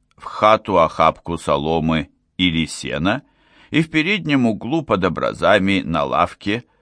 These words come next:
устраивает место — раскладывает солому и постилает её чистой скатертью. Затем с благоговением приносит большой необмолоченный сноп хлеба,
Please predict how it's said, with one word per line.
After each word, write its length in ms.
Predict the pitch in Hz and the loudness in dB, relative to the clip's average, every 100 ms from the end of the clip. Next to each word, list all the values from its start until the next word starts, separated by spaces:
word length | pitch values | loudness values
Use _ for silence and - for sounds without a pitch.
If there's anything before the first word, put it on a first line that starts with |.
| _ _ - | _ _ -2
устраивает 1000 | 113 113 - 85 80 87 92 107 113 - | -2 0 0 2 4 2 2 2 0 0
место — 600 | 82 71 65 - - - _ _ _ _ | -2 -2 -6 -10 -10 -10 _ _ _ _
раскладывает 1000 | 78 127 139 - 170 156 139 127 120 101 | 0 0 0 0 0 2 0 2 2 2
солому 720 | - 82 73 78 104 147 170 - _ _ _ | 0 -2 0 0 0 -2 -4 -10 _ _ _
и 80 | 117 | -2
постилает 840 | - 123 - 107 98 151 175 175 | 0 -2 -2 -2 0 2 2 0
её 220 | 156 151 135 | -2 -2 -2
чистой 460 | - 101 - 107 | -2 -4 -2 -4
скатертью. 760 | 104 - 65 - - - 55 - _ _ _ _ | -4 -4 -6 -6 -12 -12 -16 -16 _ _ _ _
Затем 460 | 98 123 - 160 131 | 0 0 2 0 0
с 80 | |
благоговением 1160 | 78 101 92 85 73 55 71 87 92 107 127 139 - _ _ - _ | 0 2 2 0 -2 -6 -2 -2 -2 -2 -2 -4 -10 _ _ -20 _
приносит 520 | 101 147 208 175 120 | 0 4 2 2 0
большой 600 | 92 92 87 117 151 151 | 2 2 0 2 2 2
необмолоченный 1080 | - 98 92 76 85 85 101 107 92 80 80 | 0 2 2 2 2 2 4 2 0 0 -2
сноп 460 | 71 - 90 92 - | -4 -4 0 0 0
хлеба, 580 | - 69 50 - 90 | -8 -8 -6 0 0